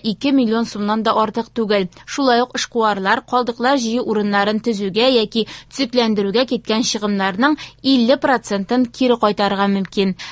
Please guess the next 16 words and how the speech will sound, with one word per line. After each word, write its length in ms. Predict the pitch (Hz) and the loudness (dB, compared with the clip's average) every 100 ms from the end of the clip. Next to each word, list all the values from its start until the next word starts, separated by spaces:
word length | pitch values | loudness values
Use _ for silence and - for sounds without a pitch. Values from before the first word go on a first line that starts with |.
| - | -4
Бер 180 | 320 - | -2 0
компаниягә 720 | 240 208 233 277 285 269 285 | 0 0 0 0 0 0 0
бер 240 | 202 247 | 0 0
миллион 340 | 269 240 220 220 | 2 2 0 -2
сумнан 380 | - 202 214 233 | -6 -4 -2 0
да 120 | 233 | 0
артык 380 | 214 196 220 214 | 0 -4 -6 -4
бирелми. 580 | 233 233 226 220 214 - - - - - | -2 0 0 0 -2 -6 -12 -16 -8 0
Оешма 480 | 294 262 269 285 | 2 2 4 4
субсидия 580 | 277 254 - 262 220 220 | 2 -2 -2 -2 0 2
алуга 320 | 208 208 233 | 2 2 0
бер 200 | 208 220 | 0 0
генә 300 | 214 220 214 208 | 0 0 -2 -2
гариза 380 | 202 196 208 | -2 0 -2
бирә 260 | 190 202 202 | -2 0 0
ала. 220 | 196 196 | 0 -2